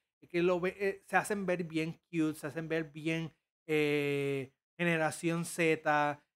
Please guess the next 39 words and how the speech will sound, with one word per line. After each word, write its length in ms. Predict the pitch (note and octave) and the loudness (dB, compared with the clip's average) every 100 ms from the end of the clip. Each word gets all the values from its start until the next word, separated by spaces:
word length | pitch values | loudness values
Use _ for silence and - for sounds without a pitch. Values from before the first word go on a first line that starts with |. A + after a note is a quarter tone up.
| _ | _
eh, 320 | D#3 D#3 D#3 _ | 0 0 -2 _
en 140 | E3 | -4
verdad 260 | E3+ F3 F3 | 0 2 2
que 320 | F3 E3 - _ _ _ _ | 0 -2 -4 _ _ _ _
bien 220 | E3 E3+ F3+ | -4 -2 0
fantasioso 840 | G#3 F#3+ F3+ - E3+ D#3+ E3+ D#3+ | 0 0 -2 0 0 0 -2 -4
en 120 | C#3 | -6
ciertas 360 | A#2+ D#3 - - - E3+ | -8 -10 -10 -20 -18 -6
partes, 400 | D#3 D3+ - D3+ - _ | -2 -2 -4 -10 -12 _
pero 220 | A#3+ A3+ | 0 2
durante 540 | G3 E3+ E3+ E3 - E3 | 0 0 0 0 0 -2
los 200 | E3 C#3 | -2 -4
siguientes 460 | F3 D#3+ D#3 E3+ | -4 -2 -2 -2
episodios, 800 | G3 F#3+ F#3 A#3 A3+ G#3 E3+ E3 - _ _ | -2 0 -2 0 2 4 4 2 -4 _ _
pues 140 | F3+ | -4
ya 160 | E3+ F3 | 0 -2
se 120 | - | -4
está 180 | - G3 | -4 0
pareciendo 420 | F#3+ F3+ F#3+ F#3 | 0 0 -2 -2
más 220 | E3+ D3+ | -2 -2
al 140 | E3 D3+ | -2 -2
M 140 | C#3+ | -4
C 380 | - D3 A#2+ G#2+ | -10 -10 -10 -12
U, 20 | _ _ _ _ _ _ _ | _ _ _ _ _ _ _
eh, 220 | E3 E3 | -2 0
donde, 480 | D#3+ D#3+ D#3 D3+ D3 | 0 0 0 0 0
pues, 260 | D3 D3 D3 | -2 -4 -2
vemos 260 | D3 D#3 | -2 -4
escenas 360 | D#3+ C#3 D3+ C#3+ | -6 -6 -6 -8
de 60 | - | -10
acción, 580 | - - F#3 F3+ F3 | -8 0 4 4 2
ya 80 | D3+ | 0
ella 100 | C#3+ | -2
usando 300 | D3 D3+ D3 | -4 -8 -10
los 100 | C3+ _ | -10 _
poderes, 640 | B2+ D3+ E3+ E3 D#3+ D#3 - _ - | -4 0 0 2 0 -2 -6 _ -12
descubriendo 600 | D3 - C#3 C3+ D#3 D3+ | -10 -6 -4 -2 -2 -2
diferentes 500 | C#3 - B2+ A#2+ _ _ | -6 -6 -10 -10 _ _
cosas. 500 | E3+ E3+ E3+ D#3+ | 0 0 2 0